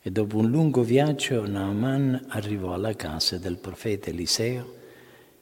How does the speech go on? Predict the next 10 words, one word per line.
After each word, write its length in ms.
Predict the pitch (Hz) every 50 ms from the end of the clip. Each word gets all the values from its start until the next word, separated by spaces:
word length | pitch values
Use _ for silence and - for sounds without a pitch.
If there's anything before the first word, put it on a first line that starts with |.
| _ _ _ _ _
che 140 | - - 120
gli 220 | 107 107 104 107 107
mandò 460 | 110 117 123 123 117 104 113 101 98
un 180 | - 131 104 104
messaggio 720 | 104 107 101 - - - - 98 101 90 85 104 95 95
per, 260 | 101 - 95 92 92 98 - - -
messaggero 760 | 98 98 90 - - - 107 104 101 113 113 104 92 90 87
per 240 | 85 - 85 85 90
dirgli: 540 | 90 107 120 131 131 127 131 135 143 - - - - - - - - -
"Va, 300 | - 95 98 92 80 -